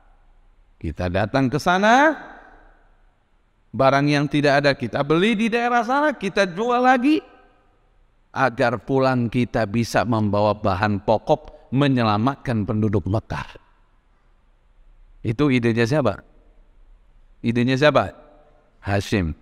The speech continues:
Ini saya mau sampaikan sama para hadirin, hadirat, dan terutama pemirsa Saling Sapa T V, bahwa Rasulullah sallallahu alaihi wasallam ini dipilih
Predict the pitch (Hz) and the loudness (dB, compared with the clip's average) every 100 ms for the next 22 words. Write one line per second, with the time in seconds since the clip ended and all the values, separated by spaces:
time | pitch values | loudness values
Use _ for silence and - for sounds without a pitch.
0 | - - 110 127 123 131 123 117 110 95 | -14 -4 -2 2 2 2 2 2 2 2
1 | 101 107 120 104 101 98 - - 104 98 | 2 2 0 2 2 0 -2 -2 0 2
2 | 90 90 80 85 110 92 95 87 95 110 | 2 0 0 0 0 0 -2 -2 0 -2
3 | - - _ _ - _ 92 90 104 104 | -4 -20 _ _ -20 _ -4 0 2 2
4 | 98 90 110 104 92 101 101 92 87 - | 0 0 0 0 2 2 2 0 -2 -4
5 | 101 101 98 90 104 92 98 95 95 - | 0 0 -2 0 2 2 2 0 0 0
6 | 92 85 92 95 - 131 175 - - - | -2 -2 -2 -2 0 -2 -4 -14 -20 -20
7 | _ - - - _ _ - 90 87 113 | _ -20 -20 -20 _ _ -4 -2 0 2
8 | 127 - - - - _ _ _ _ _ | 2 0 -10 -20 -20 _ _ _ _ _
9 | _ 101 110 135 110 107 120 - 113 104 | _ -4 -2 -2 -2 2 0 0 -2 0
10 | 104 101 95 104 101 80 98 127 123 - | 0 0 0 -2 -2 0 -2 -2 -4 -4
11 | 131 - 170 139 190 117 | -4 -4 -2 0 0 -4